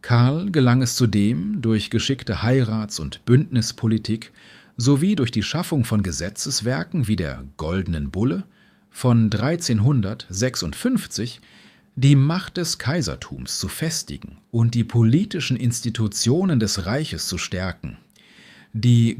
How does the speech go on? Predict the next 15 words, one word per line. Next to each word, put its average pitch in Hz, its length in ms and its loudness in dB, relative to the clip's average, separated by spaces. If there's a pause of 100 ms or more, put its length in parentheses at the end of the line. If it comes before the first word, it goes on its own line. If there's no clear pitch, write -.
Goldene 151 580 4
Bulle 98 500 4 (300)
regelte 139 680 2
die 117 180 2
Wahl 113 240 0
des 95 220 -4
Kaisers 156 560 -4
durch 131 260 2
die 113 140 -2
Kurfürsten - 880 -4 (340)
und 120 320 4
war 131 260 0
ein 113 200 2
fundamentales 160 1300 0
Dokument, 104 680 -4